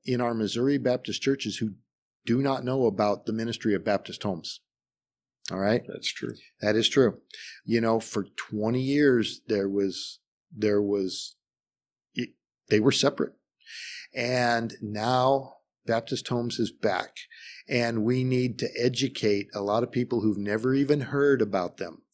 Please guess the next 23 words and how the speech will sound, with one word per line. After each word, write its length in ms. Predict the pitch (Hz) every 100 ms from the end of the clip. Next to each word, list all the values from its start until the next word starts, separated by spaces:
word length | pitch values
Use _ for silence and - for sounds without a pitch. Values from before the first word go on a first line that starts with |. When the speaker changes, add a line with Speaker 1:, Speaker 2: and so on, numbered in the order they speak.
| _ _
Speaker 1:
before. 480 | 98 - 95 - - _ - - - -
And 240 | 127 123
so 300 | - 127 117
I 220 | 104 107
would 180 | 131 120
say, 260 | - 98 85 -
you 120 | - 110
know, 80 |
get 220 | 95 123 123
the 60 |
newsletters, 680 | 123 117 113 117 110 120 - - _ _ _ _ _ _ _
um, 160 | 131 92
get 220 | 104 127
the 180 | 127 110
magazine, 800 | 113 117 117 110 123 120 120 117 - - -
uh, 140 | 104
look 360 | 98 98 135 -
to 100 | 117
see, 260 | - 127 123
and 160 | 110
just, 240 | 110 127 - _ -
just 320 | 135 123 -
pray. 440 | - 117 117 135